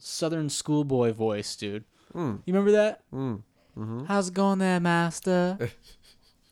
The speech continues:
Speaker 1: What can I get for you, Master?"
Speaker 2: I thought Matt Lanter did a great job on the three D animated series, the, the latest.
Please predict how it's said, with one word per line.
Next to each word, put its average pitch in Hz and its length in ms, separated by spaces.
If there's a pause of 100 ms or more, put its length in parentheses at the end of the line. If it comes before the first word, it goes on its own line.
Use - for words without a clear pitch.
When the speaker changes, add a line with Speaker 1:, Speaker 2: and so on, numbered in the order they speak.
(100)
Speaker 1:
What - 40
can 208 100
I 208 60
get 220 180
for 196 160
you, 185 100
Master?" 180 760 (1600)
Speaker 2:
I 135 40
thought 131 140
Matt 110 220
Lanter 107 340
did 101 120
a 101 40
great 101 200
job 98 240
on 95 80
the 92 80
three 101 200
D 95 160
animated 95 380
series, - 360
the, - 240 (540)
the 110 160
latest. 104 540